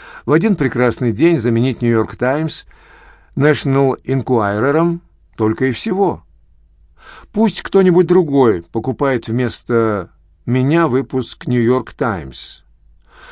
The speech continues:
Пусть он забирает мою газету, а вместе с ней и ответственность сознательной думающей личности. Мне сорок четыре года.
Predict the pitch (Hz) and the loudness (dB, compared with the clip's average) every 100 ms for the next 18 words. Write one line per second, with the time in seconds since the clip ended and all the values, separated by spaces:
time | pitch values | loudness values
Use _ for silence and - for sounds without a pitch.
0 | - - - 196 - 180 151 156 156 165 | -20 -4 0 0 2 2 4 4 4 4
1 | 165 156 147 151 139 151 147 180 156 110 | 2 2 0 0 0 -2 2 0 0 -2
2 | 120 117 - 117 123 127 123 123 123 117 | 0 -2 -2 -6 -2 0 0 -2 -2 -2
3 | 117 135 - - 123 123 113 - - _ | 0 -2 -2 -6 -4 -2 -4 -8 -20 _
4 | - - - 139 110 131 131 123 120 120 | -20 -20 -4 -2 0 -2 -2 -2 -2 0
5 | 127 127 120 143 170 185 - 101 - - | 0 -2 -2 -2 -4 -4 -6 -8 -8 -12
6 | 85 - _ _ _ _ _ _ _ - | -12 -12 _ _ _ _ _ _ _ -2
7 | 160 196 170 180 170 165 156 156 147 131 | 2 2 0 2 2 0 -4 -2 -2 -2
8 | 110 90 78 | -2 -4 -10